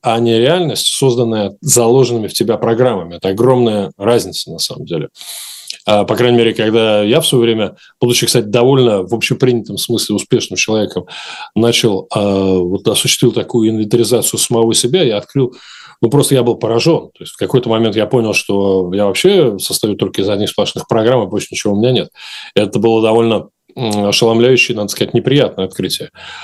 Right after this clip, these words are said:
Но, ам, то есть многим лучше даже не начинать, потому что это довольно больно бьёт, и ты понимаешь, что как же так? То есть неужели я это, <laughs>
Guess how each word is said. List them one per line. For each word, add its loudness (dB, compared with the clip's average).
Но, 4
ам, 0
то 2
есть 0
многим 2
лучше 0
даже 2
не 4
начинать, 0
потому -6
что -2
это -6
довольно 0
больно 2
бьёт, 0
и -14
ты -14
понимаешь, 0
что -6
как -2
же -6
так? 0
То -12
есть -12
неужели 0
я 0
это, -2
<laughs> -